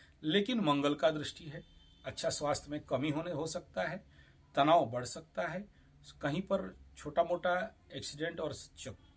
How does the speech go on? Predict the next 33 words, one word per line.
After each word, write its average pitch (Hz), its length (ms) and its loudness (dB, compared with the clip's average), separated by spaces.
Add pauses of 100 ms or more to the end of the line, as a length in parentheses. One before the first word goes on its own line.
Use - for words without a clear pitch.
(340)
चोट 180 300 0
चपेट 160 440 -8
लग 120 240 -2
सकता - 420 -8
है। 202 300 -10 (520)
सर 160 300 4
को 190 260 -4
थोड़ा 156 140 0
सा 117 180 -6
बचाना 131 400 -4
चाहिए, 185 420 -10 (100)
गाड़ी 135 300 10
इत्यादि 139 440 -2
देख 120 240 -8
के 180 100 -12
चलाना 165 360 -10
चाहिए। 180 360 -12 (960)
तो 190 100 0
शारीरिक 214 400 6
स्वास्थ्य 214 580 6
यद्यपि 190 400 2
अच्छा 160 340 0
रह 143 160 2
सकता 175 320 -2
है, 190 100 2
लेकिन 190 240 -2
मानसिक 147 440 2
स्था-, 156 380 2
स्वास्थ्य 143 640 -2
में 139 180 -4
थोड़ा 139 240 -4
सा 135 160 -4
कमी 165 460 -4